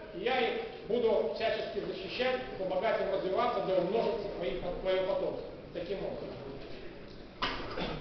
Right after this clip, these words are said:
Потомки Авраама, которые ведут своё происхождение там от Израиля, прямого потомка Авраама,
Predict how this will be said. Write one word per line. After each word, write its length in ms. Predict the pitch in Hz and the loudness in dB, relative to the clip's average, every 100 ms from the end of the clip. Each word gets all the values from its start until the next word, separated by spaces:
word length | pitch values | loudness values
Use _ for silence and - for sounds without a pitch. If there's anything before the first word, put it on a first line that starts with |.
| - - - - - - - - - - - - - - - - 156 - - | -8 -10 -10 -8 -8 -8 -8 -8 -8 -10 -10 -10 -10 -8 -4 -2 -2 -2 2
Потомки 500 | 208 294 294 - 262 | 6 8 8 8 6
Авраама, 640 | 240 226 254 247 208 - | 6 6 6 6 6 4
которые 300 | 214 220 208 | 4 4 4
ведут 260 | 214 226 214 | 4 2 4
своё 160 | 208 | 4
происхождение 840 | 185 196 190 202 190 196 196 190 175 - | 6 4 2 2 2 2 2 2 0 2
там 280 | 170 160 - 156 - - - - - - - - - - - | 0 0 -2 -4 -4 -4 -4 -6 -8 -8 -10 -10 -12 -12 -4
от 320 | 170 170 165 165 | 0 0 0 2
Израиля, 460 | 208 254 269 302 - - - - - - - - - - - - - - | 4 6 8 8 6 0 -4 -8 -10 -10 -12 -12 -12 -14 -14 -16 -16 0
прямого 560 | 233 240 262 254 254 254 | 4 6 8 8 6 4
потомка 420 | 254 254 247 247 | 2 2 4 4
Авраама, 600 | 240 240 247 247 240 | 4 4 6 6 4